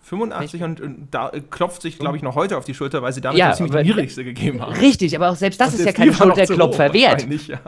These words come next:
Speaker 2: Ja, selbst die ist ja noch viel zu hoch. Und das Witzige, damals war ich schon bei Computank und damals hat der Harald Wagner, äh, mit dem ich na-, anschließend auch gut befreundet war, so, der hatte das damals getestet.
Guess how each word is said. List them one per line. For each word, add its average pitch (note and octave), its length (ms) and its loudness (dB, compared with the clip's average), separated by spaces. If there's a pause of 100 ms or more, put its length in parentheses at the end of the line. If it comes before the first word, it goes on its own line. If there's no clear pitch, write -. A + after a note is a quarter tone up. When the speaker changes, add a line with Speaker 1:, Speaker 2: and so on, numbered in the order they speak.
(120)
Speaker 2:
Ja, C#3 240 2 (340)
selbst F3 240 2
die C#4+ 80 6
ist A3+ 140 4
ja D#3+ 80 4
noch D3 120 -2
viel B2+ 220 -6
zu B2 100 -4
hoch. F#2+ 280 -2 (180)
Und C3+ 80 -6
das C#3 140 0
Witzige, A#3+ 260 -2
damals G#3 300 0
war F3 80 -2
ich F#3 80 -8
schon E3+ 100 -4
bei B2+ 100 0
Computank D#3 600 -6 (380)
und C3+ 140 -4
damals D3+ 300 -2
hat D3+ 100 -8
der C3 120 -4
Harald B2+ 340 0
Wagner, C#3 480 -2 (1400)
äh, A#2+ 240 4
mit B2 140 0
dem A#2 100 2
ich - 120 -4 (140)
na-, A#2 200 0
anschließend B2+ 420 0
auch - 80 -8
gut A2+ 140 -8
befreundet C#3+ 460 -4
war, E3 260 0 (260)
so, C#3 140 -2
der C3 160 2
hatte E3 140 0
das D#3 120 -6
damals D3 320 -2
getestet. - 640 -4